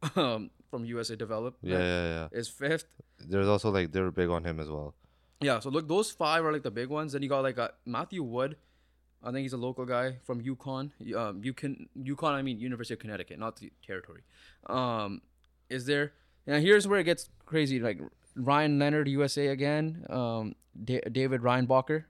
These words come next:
Speaker 1: the first defenseman off the
Speaker 2: Yeah,
Speaker 1: board.
Speaker 2: that's, that's
Speaker 1: Axel
Speaker 2: one.
Speaker 1: Sandin Pellikka at ten, Kobe Barlow at nine. Canucks take, in this case, Tom Willander, another right shot demon. Zach Benson falling from the fifth, projected fifth, sixth 'cause of his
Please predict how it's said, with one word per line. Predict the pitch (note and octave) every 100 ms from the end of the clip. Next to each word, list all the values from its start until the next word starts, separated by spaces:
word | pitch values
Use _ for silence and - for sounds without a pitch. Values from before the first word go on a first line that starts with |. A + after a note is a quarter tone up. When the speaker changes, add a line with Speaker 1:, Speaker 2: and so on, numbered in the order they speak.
| _
Speaker 1:
the | -
first | - B2+ A#2+
defenseman | A#2+ A#2+ A#2 B2+
off | G2+
the | F2
Speaker 2:
Yeah, | F2 F2 E2+
Speaker 1:
board. | D#2
Speaker 2:
that's, | E2+ F2+ -
that's | - F2 E2
Speaker 1:
Axel | C3 C#3 - C#3+
Speaker 2:
one. |
Speaker 1:
Sandin | C3+ C#3+ C#3 B2+
Pellikka | C3 C3 C3 B2+
at | A2
ten, | - D3+ D3
Kobe | - B2+
Barlow | A2+ A#2+ A#2 A#2
at | A2
nine. | A#2+ B2 B2 - _ -
Canucks | C3+ B2+ B2
take, | - B2+ A2 _ _
in | B2
this | A#2+ -
case, | A#2+ -
Tom | A#2+ A2+
Willander, | A#2 B2+ B2+ B2+
another | A2 A2 B2
right | A#2+ B2
shot | - C3 B2
demon. | C3+ C#3 C#3+ D3 _ _ - - _ _ A#2
Zach | D3+ D#3 D3
Benson | C#3+ C#3 C#3+ C#3+
falling | - B2+ C3 C3+
from | B2+ C3
the | A#2
fifth, | - B2+ B2+
projected | - A2+ A#2+ A#2+
fifth, | - B2
sixth | - - B2 - - -
'cause | C3
of | A#2
his | A2 -